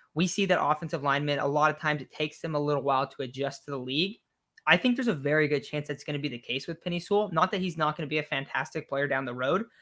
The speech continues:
but he's been struggling in preseason, and now you toss him up against a hungry defensive line, a defensive line that, you know,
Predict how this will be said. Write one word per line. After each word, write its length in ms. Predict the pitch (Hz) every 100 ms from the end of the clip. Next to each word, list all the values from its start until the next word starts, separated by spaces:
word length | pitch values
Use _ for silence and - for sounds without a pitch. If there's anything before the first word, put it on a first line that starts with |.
| _ -
but 200 | 151 - _ _
he's 180 | - 214
been 160 | 294 240
struggling 420 | - 165 180 170
in 120 | 143
preseason, 760 | - 151 131 131 143 175 180 175 _ _ _
and 320 | 156 151 151 143
now 120 | 160
you 120 | 196
toss 340 | - 156 165
him 120 | 180 170
up 360 | - 147 151
against 340 | 147 143 139 - -
a 260 | 143 127 117 -
hungry 520 | - 180 214 190 165
defensive 600 | 160 147 147 139 131 139
line, 240 | 131 127
a 100 | 127
defensive 480 | 135 160 180 160 135
line 340 | 147 147 147 143 _ _ -
that, 240 | 139 131
you 40 | 131
know, 140 | 113